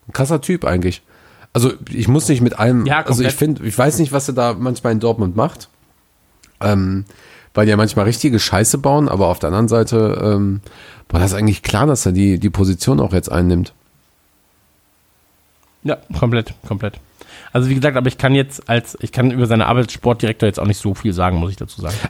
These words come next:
Speaker 1: Aber er ist ein One-Man-Club, ne?
Speaker 2: Wie meinst du das?
Speaker 1: Also er, er ist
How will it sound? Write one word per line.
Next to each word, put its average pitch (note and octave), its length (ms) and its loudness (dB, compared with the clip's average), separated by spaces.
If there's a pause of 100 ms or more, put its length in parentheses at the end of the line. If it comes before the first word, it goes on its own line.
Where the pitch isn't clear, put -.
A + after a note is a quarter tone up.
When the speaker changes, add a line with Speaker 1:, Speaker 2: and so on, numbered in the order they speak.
Speaker 1:
Aber G#2 380 0
er A#2+ 140 4
ist G#2+ 140 0
ein F#2 220 4
One-Man-Club, F#2 680 2
ne? A#2 180 2 (3250)
Speaker 2:
Wie A#2+ 60 -4
meinst A2+ 200 -2
du C3+ 40 -2
das? G3+ 220 -6
Speaker 1:
Also G#2+ 260 2
er, G2 240 0 (640)
er G2 220 2
ist B2 300 -2